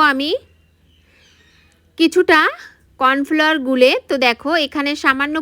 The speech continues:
পরিমাণে একটু জল নিয়েছি। এবার এই জলের মধ্যে দিয়ে দিলাম এক চামচ কর্নফ্লাওয়ার। কর্নফ্লাওয়ারটা ভালো করে গুলে নিতে হবে। তো দেখো, এখানে গুলে নিয়েছি। এখন কর্নফ্লাওয়ারের জলটা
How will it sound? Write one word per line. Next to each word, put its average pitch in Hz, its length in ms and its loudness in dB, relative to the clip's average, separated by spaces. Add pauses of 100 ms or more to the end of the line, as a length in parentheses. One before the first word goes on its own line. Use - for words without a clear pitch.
পরিমাণে 311 360 -4
একটু 311 160 -8 (120)
জল 240 200 0 (120)
নিয়েছি। 302 360 -2 (500)
এবার 285 300 0
এই 339 60 0 (100)
জলের 262 340 2
মধ্যে 320 300 -2
দিয়ে 277 200 -4
দিলাম 262 220 0 (120)
এক - 80 -10 (120)
চামচ 269 320 -2 (140)
কর্নফ্লাওয়ার। 233 560 -2 (360)
কর্নফ্লাওয়ারটা 330 580 0 (160)
ভালো 220 240 0 (100)
করে 311 160 -2 (140)
গুলে 302 260 0
নিতে 302 280 -2
হবে। 302 240 0 (480)
তো - 40 -2 (120)
দেখো, 220 240 -6 (120)
এখানে 262 240 -4 (120)
গুলে 269 280 -2
নিয়েছি। 330 360 -2 (600)
এখন 330 220 -2 (680)
কর্নফ্লাওয়ারের 320 640 0 (120)
জলটা 254 340 2